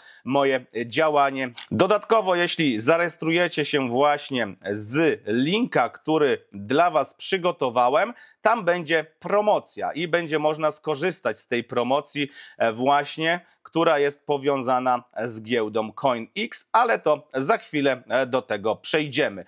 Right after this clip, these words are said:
No to oczywiście znajdziemy tam handel spot, handel na dźwigni, na futuresach. Znajdziemy też bardzo niskie opłaty. Ja ostatnio postanowiłem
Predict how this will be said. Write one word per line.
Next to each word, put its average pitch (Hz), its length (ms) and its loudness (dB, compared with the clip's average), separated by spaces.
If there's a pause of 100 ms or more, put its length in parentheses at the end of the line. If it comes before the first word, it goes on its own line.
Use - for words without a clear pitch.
(120)
No 139 280 0
to 175 120 -2
oczywiście 170 540 -4
znajdziemy 156 540 -2
tam 139 200 -2
handel 143 480 -2
spot, 170 540 -2 (200)
handel 143 480 0
na 120 120 0
dźwigni, 147 640 -6
na 135 140 2
futuresach. 156 920 -2
Znajdziemy 156 580 -2
też 151 200 -2
bardzo 151 340 0
niskie 151 420 -2
opłaty. 165 540 0 (300)
Ja 170 180 4
ostatnio 170 440 0
postanowiłem 156 840 0